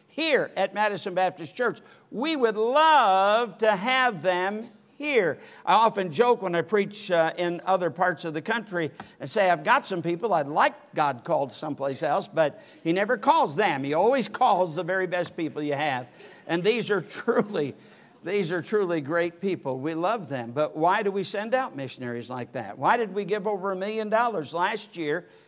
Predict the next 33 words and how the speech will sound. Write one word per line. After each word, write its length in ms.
just 500
to 80
missions? 640
Because 300
these 240
are 80
not 180
all 140
the 100
missionaries 500
we 160
support. 600
We 140
support 380
about 240
another 320
eighty 280
missionary 480
works 360
around 360
the 80
world 340
as 200
well. 420
Because 360
what 160
the 100
church 380
is 140
supposed 500
to 80
be 160
about 460